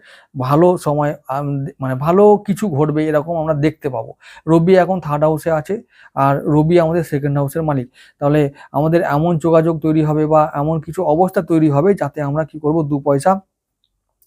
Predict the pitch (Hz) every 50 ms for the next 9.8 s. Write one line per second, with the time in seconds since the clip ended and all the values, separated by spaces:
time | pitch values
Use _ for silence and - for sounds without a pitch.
0 | _ - - 143 143 143 139 139 160 151 147 - 143 127 - - 135 131 131 123
1 | 123 123 - _ - - - - - - _ - 147 139 131 131 127 - - 139
2 | 139 165 185 190 185 196 196 - - - 196 180 202 196 190 180 170 175 196 190
3 | 175 160 143 139 131 - _ _ _ _ _ - 170 180 180 202 190 151 127 135
4 | 156 170 180 202 208 - 143 139 143 156 175 170 151 147 156 160 156 143 139 135
5 | 135 156 165 160 139 131 139 165 156 - 170 165 160 151 165 165 160 165 156 156
6 | 156 139 143 139 - - 143 165 175 170 - 131 127 135 131 - 151 143 139 -
7 | 139 131 - 185 165 156 131 135 151 170 175 170 139 123 - 143 139 147 156 147
8 | 139 135 127 135 135 131 139 143 139 127 - - 139 147 151 147 151 147 143 147
9 | 147 147 175 165 151 135 131 - 139 139 139 135 - 185 180